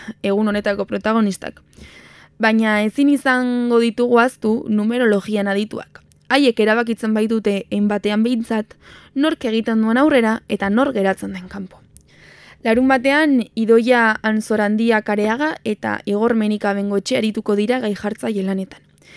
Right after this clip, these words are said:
Epaileak, ostera, hurrengoak izango dira:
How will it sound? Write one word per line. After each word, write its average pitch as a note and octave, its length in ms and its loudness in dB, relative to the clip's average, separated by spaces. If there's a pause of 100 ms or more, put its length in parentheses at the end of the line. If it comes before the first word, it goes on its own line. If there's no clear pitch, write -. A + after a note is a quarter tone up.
(420)
Epaileak, A3+ 560 4
ostera, C4 540 2
hurrengoak A#3 520 4
izango A#3 360 0
dira: - 240 -4